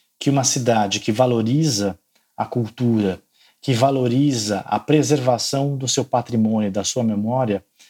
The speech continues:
são cidades que conseguem fazer com que as pessoas, então, protejam e cuidem das suas cidades. Uma coisa bem importante pra gente parar pra pensar. Grandes cidades como São Paulo, como Rio de Janeiro, as pessoas cada vez mais estão perdendo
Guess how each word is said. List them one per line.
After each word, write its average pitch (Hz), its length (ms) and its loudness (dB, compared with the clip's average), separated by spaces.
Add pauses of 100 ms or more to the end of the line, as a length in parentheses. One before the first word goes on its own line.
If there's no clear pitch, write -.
(200)
são 143 280 0
cidades 123 600 0
que - 100 -14
conseguem 120 720 0
fazer 110 280 0
com 113 100 -6
que 117 80 -4
as 110 80 -8
pessoas, 110 540 -2
então, 110 360 -4 (340)
protejam 131 880 0 (140)
e 156 80 -4
cuidem 131 720 0 (120)
das 110 180 -2
suas 110 180 -4
cidades. 92 560 -6 (420)
Uma 156 120 -8
coisa 165 260 2
bem 170 240 0
importante 151 540 -2
pra 123 100 -4
gente 120 220 -4
parar 120 240 0
pra 120 100 -6
pensar. 107 500 -4 (460)
Grandes 165 340 2
cidades 127 520 0
como 120 200 -6
São 104 220 0
Paulo, 120 400 2
como 120 180 -4
Rio 110 140 0
de 107 80 -4
Janeiro, 107 500 0 (440)
as - 100 -12
pessoas 135 300 0
cada 139 200 2
vez 143 300 2
mais 131 480 -2
estão 139 260 -6
perdendo 123 880 0